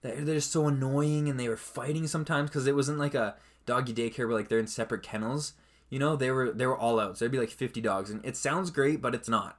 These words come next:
okay, when you're the one dealing with them, unless you absolutely love dogs, and all the power to you. It's not me. I like dogs, but I like my dogs. I like dogs that I know. I don't like fifty random dogs who are crazy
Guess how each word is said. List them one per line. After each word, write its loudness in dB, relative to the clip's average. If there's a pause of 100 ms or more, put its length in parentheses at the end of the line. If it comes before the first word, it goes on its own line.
(120)
okay, 2
when 2
you're 8
the 6
one 2
dealing 0
with -8
them, -6
unless -2
you 0
absolutely 0
love 2
dogs, 2
and -10 (320)
all 2
the -2
power 4
to -6
you. -4
It's -2
not 4
me. -12 (200)
I -2
like 0
dogs, 4
but 0
I 4
like -2
my 4
dogs. 2
I -4
like -2
dogs 0
that 2
I 0
know. 2 (800)
I -6
don't 0
like 2
fifty 0
random 0
dogs 0 (600)
who 4
are 6
crazy 0